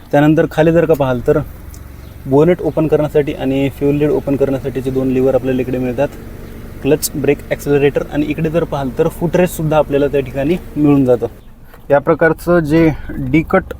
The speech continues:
स्टिअरिंग व्हील आहे मित्रांनो, ते मिळून जातं. स्टिअरिंग माउंटेड कंट्रोल्स आपल्याला इकडे मिळतात. सुझुकीचा लोगो आहे आणि या प्रकारचं जे सेमी डिजिटल इन्स्ट्रुमेंट क्लस्टर आहे. त्यानंतर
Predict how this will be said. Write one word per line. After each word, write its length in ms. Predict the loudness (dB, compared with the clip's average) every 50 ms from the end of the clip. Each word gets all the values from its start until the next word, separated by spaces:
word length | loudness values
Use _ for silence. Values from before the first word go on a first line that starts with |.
| -14 -18 -16 -16 -16 -14 -12
स्टिअरिंग 380 | -6 0 2 4 4 4 4
व्हील 180 | 4 2 0 0
आहे 140 | -2 -2 -4
मित्रांनो, 400 | -4 -4 -4 -2 -2 -2 -2 -4
ते 140 | -4 -4 -2
मिळून 240 | 0 0 0 0
जातं. 200 | 0 0 -2 -2
स्टिअरिंग 340 | -6 -2 -2 -2 -2 0 0
माउंटेड 320 | 0 -2 -2 -2 -4 -6 -4
कंट्रोल्स 380 | -6 -6 -4 -4 -6 -4 -4
आपल्याला 240 | -4 -2 -2 -4 -2
इकडे 160 | -2 -4 -4
मिळतात. 260 | -4 -4 -4 -4 -6 -8 -8 -14 -14 -14 -14 -14 -14 -12 -6
सुझुकीचा 380 | -4 -2 -2 0 0 2 2 2
लोगो 320 | 2 4 2 2 2 2
आहे 280 | 0 0 -2 -4 -4 -6 -8 -8 -14 -14 -14 -14 -14 -14 -14 -10 -6
आणि 160 | -4 -2 2
या 80 | 2 2
प्रकारचं 460 | 2 2 0 2 2 2 2 2 0
जे 140 | 0 0 -2
सेमी 340 | -2 0 0 2 4 4 4
डिजिटल 500 | 4 2 2 0 0 2 2 2 2 2 -2 -6 -14 -14 -14 -14 -14 -14 -14 -14 -12 -8 -4
इन्स्ट्रुमेंट 400 | -4 -2 0 2 2 2 2 2
क्लस्टर 360 | 2 0 0 2 0 -2 -2
आहे. 180 | -2 -6 -6 0
त्यानंतर 520 | 0 0 2 2 0 2 2 4 2 2